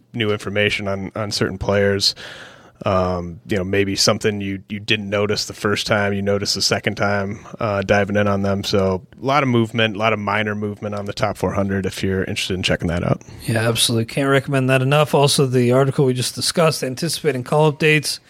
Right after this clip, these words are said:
Speaker 2: As the company president said on Twitter, one of the most sneaky, useful fantasy baseball prep tools, and I couldn't agree more. James, now time to shift to our discussion of,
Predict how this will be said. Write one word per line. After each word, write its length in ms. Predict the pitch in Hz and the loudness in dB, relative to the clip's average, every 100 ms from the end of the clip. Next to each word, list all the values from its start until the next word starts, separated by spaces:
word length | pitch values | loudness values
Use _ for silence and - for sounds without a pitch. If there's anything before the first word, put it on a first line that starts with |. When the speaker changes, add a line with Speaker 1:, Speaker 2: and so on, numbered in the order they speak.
| - - - - - _ _ _ | -20 -20 -20 -20 -20 _ _ _
Speaker 2:
As 320 | 143 147 151 147 | 0 2 4 2
the 80 | |
company 340 | 175 185 170 175 | 2 2 4 2
president 480 | - 180 214 190 139 | 4 2 4 2 2
said 220 | - 139 | 2 4
on 160 | 135 123 | 2 2
Twitter, 260 | 170 185 | 0 2
one 120 | 131 135 | 2 2
of 60 | |
the 60 | 131 | 2
most 160 | 127 - | 0 0
sneaky, 460 | - 170 160 175 | 0 2 2 4
useful 480 | 151 139 156 - 135 | 2 4 2 2 -2
fantasy 380 | 110 139 131 - | -2 -2 -2 -2
baseball 340 | 120 123 - 117 | 0 0 0 -4
prep 300 | - 143 - | 0 -2 0
tools, 260 | 123 110 | -4 -2
and 80 | 110 | -2
I 60 | 113 | -4
couldn't 240 | - 127 | -2 -2
agree 220 | 113 120 | -2 0
more. 360 | 117 131 135 123 - - - - - _ | 2 4 4 2 -2 -20 -20 -20 -20 _
James, 680 | - 180 202 208 170 - 226 - - | 0 4 4 4 2 0 -2 -10 -12
now 340 | 165 160 180 202 | -4 2 4 4
time 380 | - 185 185 175 | 4 4 4 4
to 120 | 147 | 2
shift 380 | - 185 160 - | 2 2 2 2
to 80 | 165 | 2
our 80 | |
discussion 560 | 147 139 156 143 - 135 | 4 2 2 2 0 0
of, 340 | 127 120 123 | 0 -2 -6